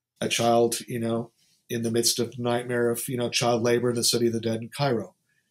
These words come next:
You know, all of it comes through, you know, me, and all of it has to be in-, interpreted. And all of it has to come down to my emotional integrity.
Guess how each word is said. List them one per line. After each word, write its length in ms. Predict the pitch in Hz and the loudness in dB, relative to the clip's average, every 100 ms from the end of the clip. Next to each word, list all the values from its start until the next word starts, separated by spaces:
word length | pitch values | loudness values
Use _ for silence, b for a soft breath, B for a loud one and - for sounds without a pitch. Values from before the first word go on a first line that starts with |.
| _ | _
You 80 | 110 | -8
know, 120 | 110 - | -8 0
all 160 | 127 | 2
of 100 | 127 | 4
it 140 | 120 - | 2 -4
comes 380 | 127 117 113 - | -4 -2 0 0
through, 540 | 117 120 120 113 110 - _ _ _ - | 2 4 6 4 0 -6 _ _ _ -6
you 120 | 120 | -2
know, 200 | 113 117 | -2 -2
me, 280 | 117 123 123 | 0 2 2
and 100 | 113 | 2
all 160 | 117 | 2
of 80 | 120 | 2
it 80 | 113 | 2
has 220 | 113 110 | 0 -2
to 100 | 120 | -2
be 240 | 113 110 - | -2 -2 -4
in-, 180 | 117 - | -6 -6
interpreted. 580 | 117 113 113 110 101 101 - B B B B | -6 -2 -2 -4 -8 -10 -16 B B B B
And 120 | - 160 | 2 6
all 120 | 170 | 6
of 120 | 185 | 6
it 40 | |
has 180 | 160 170 | 4 4
to 80 | 170 | 2
come 180 | 170 151 | 4 4
down 280 | 151 147 151 | 4 4 2
to 340 | 156 135 - - | 2 2 -2 -6
my 480 | 131 127 143 147 156 | -4 0 2 2 0
emotional 600 | 127 127 127 - 131 127 | -2 0 2 2 0 -2
integrity. 680 | 123 117 127 123 120 95 | -4 -4 -2 0 -2 -6